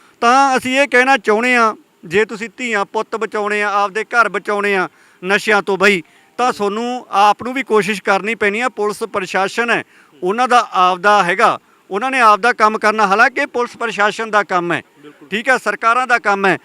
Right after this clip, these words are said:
Speaker 1: ਤਾਂ ਇਹ ਇੱਕ ਪ੍ਰਯੋਗ ਮੰਨ ਲਈਏ, ਪਿਛਲੇ ਵੀ ਸਮੇਂ 'ਚ ਵੀ ਅਸੀਂ ਕਮੇਟੀਆਂ ਬਣਾਈਆਂ, ਦੇਖਿਆ ਨਸ਼ੇ ਨੂੰ ਫਰਕ ਪਿਆ ਉਸ ਟਾਈਮ 'ਤੇ। ਹੁਣ ਅਸੀਂ ਕਹਿ ਸਕਦੇ ਹਾਂ ਮਾਣ ਦੇ ਨਾਲ ਬਈ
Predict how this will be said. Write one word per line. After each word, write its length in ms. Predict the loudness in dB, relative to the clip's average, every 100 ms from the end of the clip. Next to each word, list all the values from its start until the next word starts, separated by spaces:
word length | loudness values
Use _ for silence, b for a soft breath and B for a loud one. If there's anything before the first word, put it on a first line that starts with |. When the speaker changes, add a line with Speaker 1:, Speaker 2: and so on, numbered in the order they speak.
| b _
Speaker 1:
ਤਾਂ 300 | 4 4 4 b b b
ਇਹ 500 | 2 6 8 8 6 2
ਇੱਕ 180 | 0
ਪ੍ਰਯੋਗ 540 | -4 -4 -2 2 2 2
ਮੰਨ 220 | 2 0
ਲਈਏ, 320 | 0 0 0
ਪਿਛਲੇ 420 | 0 -8 -6 -4
ਵੀ 80 | -4
ਸਮੇਂ 260 | -4 -4 -6
'ਚ 80 | -4
ਵੀ 100 | -4
ਅਸੀਂ 120 | -4
ਕਮੇਟੀਆਂ 500 | -2 0 0 0 0
ਬਣਾਈਆਂ, 400 | 0 -2 -2 -4 b -4
ਦੇਖਿਆ 380 | -2 0 -2 -2
ਨਸ਼ੇ 240 | -2 -2
ਨੂੰ 100 | -2
ਫਰਕ 300 | 0 0 -2
ਪਿਆ 220 | 0 2
ਉਸ 140 | 2 0
ਟਾਈਮ 200 | -4 -2
'ਤੇ। 260 | -4 -4 b b b _
ਹੁਣ 180 | -4 -2 0 -2 -6 b -8
ਅਸੀਂ 160 | -6 -2
ਕਹਿ 220 | 4 4
ਸਕਦੇ 300 | 4 -2 0
ਹਾਂ 80 | 2
ਮਾਣ 220 | 2 2
ਦੇ 140 | 2 2
ਨਾਲ 240 | 4 4
ਬਈ 260 | 0 -2